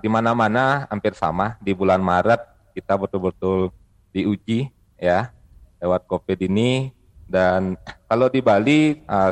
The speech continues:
sesuai dengan imbauan dari Bapak Gubernur, sudah itu Bapak Kepala Dinas, itu adalah belajar dari rumah dengan memanfaatkan media-media pembelajaran online. Yang men-, intinya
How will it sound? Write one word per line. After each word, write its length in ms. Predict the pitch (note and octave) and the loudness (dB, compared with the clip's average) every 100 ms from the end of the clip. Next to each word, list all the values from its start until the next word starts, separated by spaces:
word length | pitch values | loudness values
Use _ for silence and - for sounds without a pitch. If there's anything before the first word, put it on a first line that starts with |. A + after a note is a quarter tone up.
| - | -2
sesuai 320 | F#2+ G#2+ G2 | -2 0 2
dengan 480 | F#2 F#2 F2+ F2+ E2 | 0 0 0 -2 -4
imbauan 400 | F2+ F2 F2+ F2+ | 0 2 2 2
dari 240 | E2+ F2+ | 0 0
Bapak 240 | E2+ E2 E2 | -2 -2 -2
Gubernur, 800 | F2+ G2+ A2 A2 A2 G#2+ G#2+ - | 0 2 4 6 6 4 0 -4
sudah 240 | G2+ F2 | 0 2
itu 480 | F2+ - F#2 F2+ E2+ _ _ _ | 2 2 2 2 -2 _ _ _
Bapak 400 | F#2+ F#2+ - - | 2 4 4 4
Kepala 240 | G2+ F#2+ | 4 6
Dinas, 640 | F#2 G#2 A2+ B2+ C3+ - - _ - | 6 4 4 4 4 0 -16 _ -10
itu 480 | F#2 - A2 A2+ A2+ | -6 0 4 4 4
adalah 320 | F#2+ F2+ F2+ | 2 2 2
belajar 320 | F#2 F2 F2+ | 2 0 2
dari 240 | F2 F2 F2 | 2 2 0
rumah 480 | F2 F2+ F2 F2 - _ | 0 2 0 -2 -12 _
dengan 240 | F#2 F#2 G#2 | -4 0 2
memanfaatkan 1040 | G2+ G2 G2 F#2 F#2 - - B2+ D3 E3 - _ _ _ _ G#2 | 2 2 2 2 2 2 2 2 2 0 -8 _ _ _ _ -4
media-media 1040 | G#2 A#2 A#2 A2 A2+ B2 C3 C#3 C#3+ C#3+ | 2 4 4 2 4 6 6 6 4 2
pembelajaran 560 | B2 G#2 F#2 F#2+ G2+ E2+ | 2 2 4 4 4 2
online. 560 | G2 F#2 F#2+ F#2 F2 - - _ _ _ - - - | 2 4 4 2 -2 -12 -20 _ _ _ -20 -20 -6
Yang 180 | G2 F#2+ G2+ | -2 0 0
men-, 180 | G2 - - _ | -4 -8 -20 _
intinya 720 | A2 A#2 A#2 A#2 C3+ D#3+ D#3+ | -6 -4 0 2 4 4 2